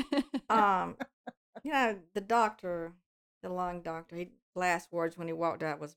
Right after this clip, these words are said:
Speaker 2: "barrel racer," but yeah, I will be going to World Show. And I ran. Um, I mean, it did help. It was,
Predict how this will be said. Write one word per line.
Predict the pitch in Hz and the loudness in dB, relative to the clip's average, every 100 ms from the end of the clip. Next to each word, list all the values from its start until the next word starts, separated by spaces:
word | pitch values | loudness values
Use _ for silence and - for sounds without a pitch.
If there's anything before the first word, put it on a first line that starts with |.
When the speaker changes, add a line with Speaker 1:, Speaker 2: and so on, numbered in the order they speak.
| - | -8
Speaker 2:
"barrel | 226 202 | -4 -4
racer," | 156 156 165 175 165 | -4 -6 -8 -10 -8
but | - | -6
yeah, | 175 165 165 | 0 4 4
I | |
will | 175 170 | 2 -2
be | 165 165 | -2 -6
going | 170 165 165 | -6 -14 -14
to | 170 | -12
World | 165 165 | -10 -8
Show. | - 180 _ _ | -8 -10 _ _
And | 277 320 | 0 4
I | 311 | 4
ran. | 277 277 285 165 170 | 4 2 2 0 -2
Um, | - 190 190 185 _ _ _ _ _ _ _ _ - | -2 0 0 -4 _ _ _ _ _ _ _ _ 0
I | 220 | 6
mean, | 262 240 | 6 8
it | 247 240 | 8 8
did | 285 349 | 4 0
help. | 262 190 151 - _ - | 0 0 0 -4 _ -4
It | 214 | -2
was, | 202 196 - | 0 -4 -8